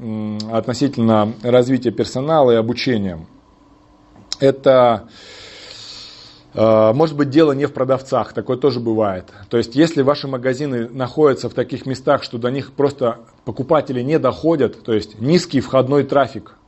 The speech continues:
покупателей, мало покупателей заходят, то, конечно, какой бы ни был профессиональный продавец, ему просто некому продавать. Ник-, никто не заходит в магазин. Это тоже может быть проблемой.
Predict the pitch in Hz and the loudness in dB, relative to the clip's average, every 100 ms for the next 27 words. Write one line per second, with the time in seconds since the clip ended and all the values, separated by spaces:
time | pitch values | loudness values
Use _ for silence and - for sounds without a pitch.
0 | - 113 117 170 175 123 107 147 143 123 | -12 -10 -2 -2 0 -2 0 2 2 0
1 | 104 117 123 117 107 113 - 127 101 85 | -6 -2 -2 -2 -4 -4 -2 -2 -2 -6
2 | - - - - - - - 117 131 135 | -14 -16 -16 -20 -20 -12 -2 0 0 0
3 | 165 - 139 123 - 139 151 131 139 135 | -2 -2 -2 -2 -4 -2 0 0 0 0
4 | 123 117 143 139 127 117 120 123 139 185 | 0 -4 -4 -2 -2 0 2 4 4 2
5 | 180 131 123 131 135 160 151 139 123 123 | 0 -4 -2 -2 2 2 2 -2 -4 -2
6 | 120 110 95 - _ _ _ 123 123 - | 0 0 -4 -8 _ _ _ -6 -6 -8
7 | - 135 143 135 175 156 135 131 143 131 | -8 -2 -2 2 2 4 2 2 4 2
8 | 123 117 120 107 95 80 110 110 160 135 | 0 -2 -2 -2 -6 -10 -8 0 2 2
9 | 131 113 104 - 113 113 110 87 85 | 0 -2 -4 -2 -2 0 -2 -4 -12